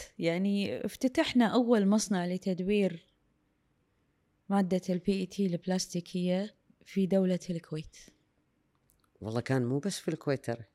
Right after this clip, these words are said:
Speaker 1: يا
Speaker 2: حتى،
Speaker 1: إيمان
Speaker 2: حتى في ال-،
Speaker 1: كنا
Speaker 2: في ال-، في المنطقة، يعني، ترى إحنا اللي
Speaker 1: الخليج.
Speaker 2: بدينا في منطقة الخليج، إحنا اللي بدينا الصناعة هذه.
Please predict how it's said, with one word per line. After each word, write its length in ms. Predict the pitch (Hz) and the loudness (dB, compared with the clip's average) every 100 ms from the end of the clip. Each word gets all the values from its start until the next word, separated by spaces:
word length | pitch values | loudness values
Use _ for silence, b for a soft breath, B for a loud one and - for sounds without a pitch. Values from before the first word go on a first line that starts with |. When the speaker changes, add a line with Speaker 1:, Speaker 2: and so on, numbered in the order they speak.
| _ _ _ _ _ _ _ _ - | _ _ _ _ _ _ _ _ -10
Speaker 1:
يا 180 | - 175 | -4 -2
Speaker 2:
حتى، 120 | 170 | 0
Speaker 1:
إيمان 140 | 175 180 | 0 2
Speaker 2:
حتى 240 | 170 147 | 2 0
في 140 | - | -2
ال-، 40 | 139 | -2
Speaker 1:
كنا 240 | 139 160 | -2 0
Speaker 2:
في 60 | 143 | -2
ال-، 200 | 139 135 | -2 -2
في 120 | - | -4
المنطقة، 560 | 135 139 151 170 160 131 | -2 2 2 2 0 2
يعني، 240 | 120 117 | 0 0
ترى 160 | 202 - | 0 2
إحنا 120 | - | 4
اللي 120 | 151 | 4
Speaker 1:
الخليج. 220 | 139 131 | 4 0
Speaker 2:
بدينا 400 | 127 139 135 135 - B B B B B B B | 2 2 2 0 -4 B B B B B B B
في 320 | - - 180 | -8 4 6
منطقة 340 | 147 139 147 131 | 6 4 2 0
الخليج، 400 | 127 151 180 113 | 2 2 4 2
إحنا 260 | - - 143 | -2 0 2
اللي 120 | 139 | 4
بدينا 320 | 135 139 147 | 4 4 6
الصناعة 680 | 147 - 151 139 127 131 151 | 4 4 4 4 2 2 2
هذه. 280 | 131 175 | 4 4